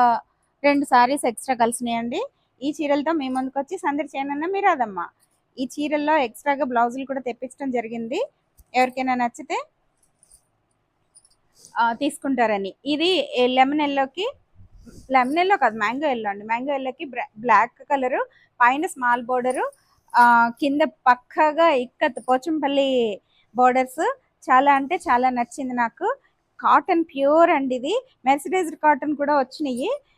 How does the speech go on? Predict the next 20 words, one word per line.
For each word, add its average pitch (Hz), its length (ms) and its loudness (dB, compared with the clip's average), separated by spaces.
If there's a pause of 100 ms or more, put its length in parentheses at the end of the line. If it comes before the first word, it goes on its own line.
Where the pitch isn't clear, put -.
(200)
ఆ, 247 300 4
నేను 294 280 2
ఆలోచించి 320 540 2
పక్కన 302 360 0
పెట్టాను. 277 400 0
అవి 294 100 0
రేటు 254 300 0
తక్కువ 302 220 -2
వస్తున్నాయని 294 420 -4
తెప్పించాను, 285 540 -6
కానీ, 285 460 -6 (420)
ఆ, 240 320 2
నెక్స్ట్ 269 340 -4
వీడియోలోకి 311 440 0
తీసుకొస్తాను 277 680 -2
అవి. 302 300 -4 (460)
ఆ, 220 400 -2 (120)
ఇది 320 800 -2
పళ్ళు 285 240 2
అండి. 277 440 0